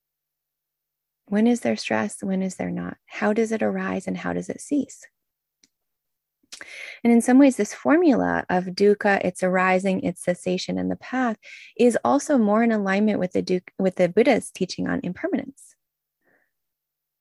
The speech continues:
Right? He's always pointing to noticing the arising and the ceasing of everything again and again and again, moment by moment. And it's the insight into impermanence that often frees the mind.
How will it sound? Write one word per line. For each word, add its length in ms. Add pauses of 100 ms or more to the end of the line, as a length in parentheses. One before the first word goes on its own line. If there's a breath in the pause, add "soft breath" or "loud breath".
(640)
Right? 240
He's 160
always 360
pointing 500
to 180
noticing 800
the 160
arising 760
and 140
the 80
ceasing 600
of 140
everything 640
again 280
and 140
again 240
and 120
again, 380
moment 380
by 120
moment. 440 (2000 soft breath)
And 140
it's 140
the 120
insight 280
into 260
impermanence 680
that 80
often 360
frees 300
the 100
mind. 460